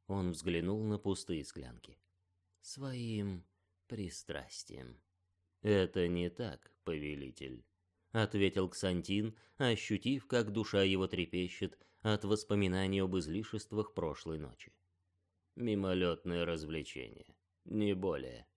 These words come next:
«Великолепно», взвизгнул Эйфорос. «Прекрасно! Я очень ценю тебя, Ксантин», продолжил он вкрадчивым тоном. «Как и ты меня, должно быть, ибо я твой командир,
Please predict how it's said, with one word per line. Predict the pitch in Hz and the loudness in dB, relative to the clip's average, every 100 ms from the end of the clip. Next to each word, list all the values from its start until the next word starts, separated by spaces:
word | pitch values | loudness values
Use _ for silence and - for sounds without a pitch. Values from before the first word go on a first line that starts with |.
| _ _ _ _ _ _ _ | _ _ _ _ _ _ _
«Великолепно», | - 190 165 160 101 87 71 - 90 90 - _ _ _ _ - | -4 6 6 6 4 2 0 -4 -4 -4 -6 _ _ _ _ -10
взвизгнул | 85 87 92 90 78 92 87 | -6 -2 2 0 0 0 0
Эйфорос. | - 85 - 69 - - - _ _ _ - | -2 -6 -6 -10 -12 -18 -20 _ _ _ 2
«Прекрасно! | 101 92 95 90 120 107 - 64 64 - _ _ _ _ | 4 4 2 0 0 -6 -10 -10 -12 -16 _ _ _ _
Я | 131 113 | 2 4
очень | 90 76 92 78 | 2 0 -6 -6
ценю | - 85 69 | -4 -4 -6
тебя, | 69 71 69 - | -10 -8 -8 -10
Ксантин», | - - 76 76 - 76 65 65 _ _ _ - | -8 -6 -6 -8 -10 -12 -14 -18 _ _ _ -2
продолжил | 90 87 90 82 85 82 | 0 2 2 0 0 0
он | 85 | -2
вкрадчивым | - 90 82 - - 87 90 | -4 -4 -4 -6 -6 -4 -4
тоном. | 76 60 60 _ _ _ _ _ _ _ - | -8 -10 -16 _ _ _ _ _ _ _ -6
«Как | 80 - | -6 -4
и | 80 | -6
ты | - 127 101 | -4 -4 -4
меня, | 64 65 64 67 | -8 -10 -10 -10
должно | 76 71 73 65 71 67 67 | -10 -8 -8 -10 -12 -12 -12
быть, | 71 - - _ _ - | -14 -16 -20 _ _ -6
ибо | 113 110 104 | 2 4 6
я | 101 98 95 | 6 4 0
твой | 101 95 92 | 2 4 4
командир, | 95 92 87 80 113 - | 2 2 2 -2 -6 -10